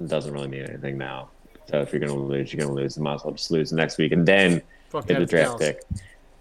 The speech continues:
Speaker 1: But even, even still, I can't sit here and watch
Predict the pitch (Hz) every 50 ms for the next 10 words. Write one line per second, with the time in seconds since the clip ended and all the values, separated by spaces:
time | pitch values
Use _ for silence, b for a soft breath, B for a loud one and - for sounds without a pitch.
0 | _ - 120 110 107 98 - - - 139 143 151 156 151 143 135 - - 143 147
1 | 151 185 170 147 107 - - - - 143 143 139 113 - - 101 110 - - 120
2 | 123 131 127 - - - 131 131 104 104 104 101 101 98 92 82 - - - -
3 | _ _ _ _ - 98 98 95 90 82 82 95 104 110 107 - - - -